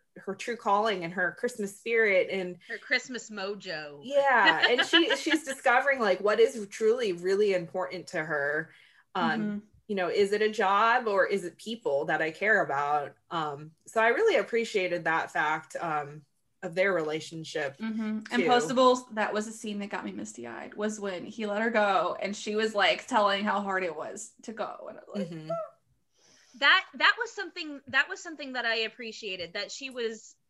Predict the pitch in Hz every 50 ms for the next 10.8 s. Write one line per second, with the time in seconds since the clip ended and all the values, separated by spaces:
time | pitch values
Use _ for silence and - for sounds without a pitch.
0 | _ _ _ _ _ _ _ - - 254 208 214 226 226 254 247 240 214 190 190
1 | 190 - 214 226 240 - 233 214 196 190 180 170 170 - - 214 214 - 240 226
2 | 220 214 208 214 208 196 - 190 175 160 160 170 - - 214 196 185 214 202 185
3 | 185 175 190 175 156 139 139 - 190 196 - 233 220 208 190 175 160 165 160 -
4 | - - 214 220 220 233 233 226 226 240 247 240 233 226 226 233 226 214 - -
5 | 233 226 226 - - 240 233 226 220 214 - - 220 220 220 214 214 214 220 226
6 | 208 208 208 214 208 - - _ - 233 220 240 226 220 208 196 196 226 220 220
7 | 220 - 240 233 220 208 208 208 202 196 - - - 196 240 233 214 - - 226
8 | 214 214 214 240 226 208 214 208 202 - 226 226 214 214 208 190 202 196 196 196
9 | 190 185 165 - 233 233 254 - - 220 220 226 214 214 208 202 196 202 - -
10 | - - _ _ - 214 202 202 196 190 190 190 196 190 185